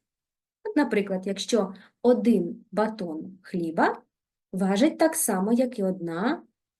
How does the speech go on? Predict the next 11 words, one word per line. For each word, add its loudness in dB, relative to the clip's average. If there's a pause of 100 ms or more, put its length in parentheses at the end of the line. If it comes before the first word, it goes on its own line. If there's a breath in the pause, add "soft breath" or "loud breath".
(140)
упаковка -4
солі. -6 (840)
А 6
на 6
других 4
ва-, -4
е, 0
вагах -2
правильно? 0 (2750)
Три 2
батони -2